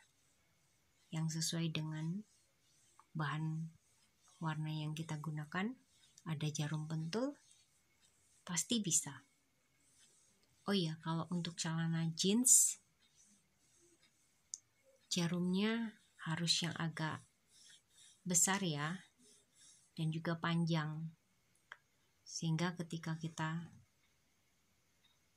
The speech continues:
menjahit seperti ini, itu akan lebih mudah. Karena bahan jeans itu bahannya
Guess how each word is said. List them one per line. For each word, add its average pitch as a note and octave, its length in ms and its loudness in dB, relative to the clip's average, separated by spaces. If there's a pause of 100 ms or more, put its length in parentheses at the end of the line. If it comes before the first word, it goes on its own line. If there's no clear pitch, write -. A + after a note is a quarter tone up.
(1160)
menjahit E3 480 4
seperti E3 400 -2
ini, F3 560 0 (1700)
itu E3+ 240 0
akan E3 400 0
lebih D#3+ 240 0
mudah. D#3+ 480 -2 (3000)
Karena D#3 240 -2 (400)
bahan D#3+ 400 2
jeans F3+ 560 8
itu G#3 560 0
bahannya E3 400 0